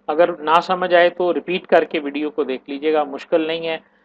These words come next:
जो link आपको भेजा जाएगा उस link से आपने start करना है, click करना है, ज्वाइन करना है।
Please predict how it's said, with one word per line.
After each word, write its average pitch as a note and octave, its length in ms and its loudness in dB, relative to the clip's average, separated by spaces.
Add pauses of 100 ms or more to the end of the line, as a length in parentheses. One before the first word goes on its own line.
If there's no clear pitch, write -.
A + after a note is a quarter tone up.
(200)
जो E3 120 6
link E3 280 0
आपको D#3+ 280 4
भेजा C#3+ 300 -2
जाएगा D3+ 340 2
उस D3 180 -2
link D#3 260 -6
से - 140 0
आपने C#3+ 320 0
start C#3 360 2
करना D3 300 -8
है, C#3+ 80 -12
click C#3+ 320 -8
करना C#3+ 300 -4
है, C3+ 120 -6
ज्वाइन C3 360 -8
करना C#3+ 320 -4
है। C#3 120 -8